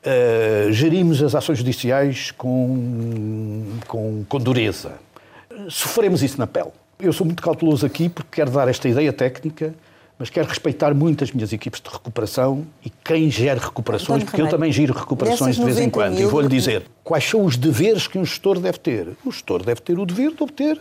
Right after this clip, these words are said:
Speaker 1: a receita o mais depressa possível, de acordo com aquilo que é a melhor receita possível.
Speaker 2: Sim, mas
Speaker 1: Eu
Speaker 2: agora
Speaker 1: faço
Speaker 2: olhando para trás, se calhar há, há situações que se pre-, precipitou, ou não?
Speaker 1: Não.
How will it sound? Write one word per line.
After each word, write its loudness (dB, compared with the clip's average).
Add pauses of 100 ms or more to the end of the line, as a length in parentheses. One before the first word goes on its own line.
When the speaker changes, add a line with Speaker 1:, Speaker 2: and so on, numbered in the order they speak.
(120)
Speaker 1:
a -6
receita -4
o -2
mais 0
depressa -4
possível, 0 (320)
de -2
acordo 0
com 2
aquilo 2
que -2
é 4
a 4
melhor 4
receita -4
possível. -14 (140)
Speaker 2:
Sim, -4 (160)
mas 2
Speaker 1:
Eu 6
Speaker 2:
agora 2
Speaker 1:
faço 4
Speaker 2:
olhando 2
para 2
trás, 0
se -12
calhar 2 (160)
há, 0
há 0
situações -4 (200)
que -6
se -4
pre-, -8
precipitou, -2
ou 0
não? -4 (320)
Speaker 1:
Não. -12